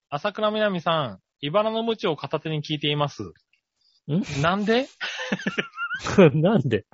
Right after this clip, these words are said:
Speaker 2: お、なんか話が変わったな。
Speaker 1: なんで？さ、話変わった？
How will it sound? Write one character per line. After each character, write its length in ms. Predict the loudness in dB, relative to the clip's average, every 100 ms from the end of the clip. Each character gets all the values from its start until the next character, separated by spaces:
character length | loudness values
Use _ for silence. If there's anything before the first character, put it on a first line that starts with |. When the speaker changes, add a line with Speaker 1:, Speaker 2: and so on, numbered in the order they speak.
| -16 -16 -6
Speaker 2:
お、 120 | -2
な 180 | 2 4
ん 40 | 4
か 200 | 4 4 2 -8
話 360 | 0 4 6 6
が 160 | 4 4
変 80 |
わ 80 | 2
っ 20 |
た 120 | 2 -2
な。 80 |
Speaker 1:
な 20 | -4
ん 20 |
で？ 40 | 0
さ、 140 | 0
話 520 | 0 -2 0 0 0
変 120 | 2
わ 80 | 2
っ 100 | 2
た？ 240 | 0 -4